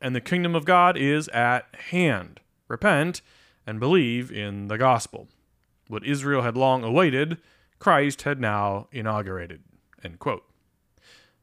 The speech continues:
Number two, the king is also the key. Most followers of Jesus hopefully agree that the way into the kingdom of light is by following its king. And number three, the kingdom is growing. Jesus shared several parables that make that pretty clear.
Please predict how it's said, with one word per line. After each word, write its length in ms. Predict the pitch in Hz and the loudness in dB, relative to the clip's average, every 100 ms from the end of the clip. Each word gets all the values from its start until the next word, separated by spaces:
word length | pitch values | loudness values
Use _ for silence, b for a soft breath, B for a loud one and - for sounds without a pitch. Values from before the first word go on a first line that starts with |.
| _ - | _ -12
Number 160 | 98 95 | -12 -6
two, 200 | 120 117 | -4 -2
the 120 | 113 | -4
king 180 | 123 110 | -4 -2
is 80 | |
also 260 | 117 113 113 | -2 -2 -4
the 80 | 110 | -8
key. 380 | - 104 139 151 | -6 -6 -6 -6
Most 300 | 104 113 - | -8 -8 -4
followers 400 | 107 110 110 104 | -2 -2 -4 -6
of 80 | |
Jesus 420 | 101 101 117 117 - _ | -8 -6 -6 -8 -12 _
hopefully 400 | 160 180 113 104 | -6 -4 -4 -6
agree 420 | 107 113 120 170 - B B | -6 -4 0 0 -2 B B
that 120 | 117 | -12
the 80 | - | -6
way 180 | 113 120 | -4 -2
into 180 | 110 110 | -2 -6
the 80 | 101 | -6
kingdom 320 | - 135 113 | -4 -2 -4
of 120 | 110 | -2
light 240 | 139 143 | 2 2
is 120 | 127 107 | 0 -2
by 340 | 104 101 98 - | -4 -4 -6 -10
following 520 | - 95 92 90 90 | -10 -8 -6 -10 -12
its 140 | 87 - | -14 -10
king. 300 | 95 147 185 _ _ b b b b | -6 -6 -6 _ _ b b b b
And 120 | 190 | 0
number 180 | 175 160 | 2 2
three, 300 | 131 120 120 | 0 0 0
the 100 | 113 | -2
kingdom 400 | - 117 104 101 | -4 -6 -6 -6
is 160 | 98 90 | -8 -8
growing. 640 | - 147 135 82 87 _ _ | 2 4 4 0 -14 _ _
Jesus 360 | - 101 101 - | -14 -10 -10 -10
shared 440 | - 104 101 95 | -6 -4 -4 -6
several 260 | 117 98 90 | -8 -8 -10
parables 520 | - 98 92 92 90 | -10 -10 -10 -12 -12
that 140 | 90 _ b b b | -14 _ b b b
make 180 | - 82 | -16 -12
that 180 | 85 - | -14 -14
pretty 200 | - 85 | -16 -8
clear. 260 | 120 87 | -6 -6